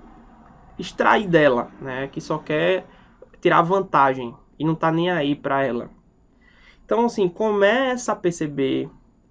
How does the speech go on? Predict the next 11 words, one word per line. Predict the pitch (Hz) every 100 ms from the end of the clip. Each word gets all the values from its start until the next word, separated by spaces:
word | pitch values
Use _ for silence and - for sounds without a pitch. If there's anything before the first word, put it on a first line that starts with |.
| -
é, | 123 -
e |
começa | 170 220 214 202 214
a | -
perguntar, | 180 190 190 185 170 - 147 139
começa | - 180 196
a |
captar | 240 139 - - 143 135 _ _ _
feedbacks | _ 160 147 135 135 160 - - -
das | 127 127
pessoas | 127 - 151 180 170